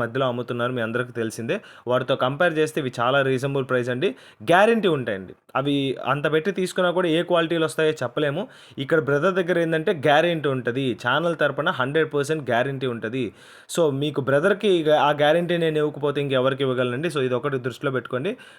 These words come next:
నాలుగు నెలల పిల్ల, ఒక్కొక్క పిల్ల ధర వచ్చేసి రెండు వేల రూపాయలండి. మీకు మూడు నెలల పిల్ల కావాలన్నా ఇస్తారు, నాలుగు నెలల పిల్ల కావాలన్నా ఇస్తారు.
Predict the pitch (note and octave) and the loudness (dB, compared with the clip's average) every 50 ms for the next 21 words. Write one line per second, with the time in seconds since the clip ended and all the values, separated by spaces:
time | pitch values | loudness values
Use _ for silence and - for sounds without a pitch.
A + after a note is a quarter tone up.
0 | - - - C#3 D3+ F3+ G3+ G#3 G3+ F#3+ F#3 F3+ D#3+ D3+ E3+ D#3+ D#3+ D3 C#3+ - | -8 -2 2 2 4 4 4 4 4 4 2 2 2 2 2 2 2 2 2 0
1 | E3+ D#3+ E3 D#3 D3+ D#3 D3+ D3 C#3 C3+ C3+ C#3 D3 C#3+ - C#3+ C#3 C3+ G#3 G3+ | -2 -2 -2 -2 0 0 0 2 2 2 2 2 0 0 -2 -4 -4 -2 -2 -2
2 | D#3+ C#3+ D3 D#3 D#3 E3 D#3 C#3 C#3 C3 C3 A#2+ A#2 A2+ A2+ A2+ A#2+ B2+ A#2+ B2 | -2 0 0 2 2 2 2 0 -2 -2 -2 -2 -2 -2 -4 -4 -4 -4 -4 -2
3 | B2+ C#3 D3+ D#3 E3 E3 E3 D#3+ E3 E3 D#3+ D#3+ D#3 D#3 D#3 D#3 D#3 D#3 D3 - | -2 -2 0 0 2 0 2 2 0 0 2 2 2 2 2 2 0 -2 -4 -2
4 | - E3 G3+ C4 - - - - _ B2 B2+ C3+ C#3+ D3 D3+ D3+ D3 C#3+ C3+ C#3 | -2 -2 -2 -2 -4 -10 -20 -14 _ 0 0 2 2 2 0 0 0 0 0 0
5 | C3+ C3+ C3 B2+ B2+ B2 A#2+ B2 C#3 C#3+ B2 - - B2 G#2+ | 0 0 0 2 2 2 0 0 -2 -4 -6 -6 -6 -6 -2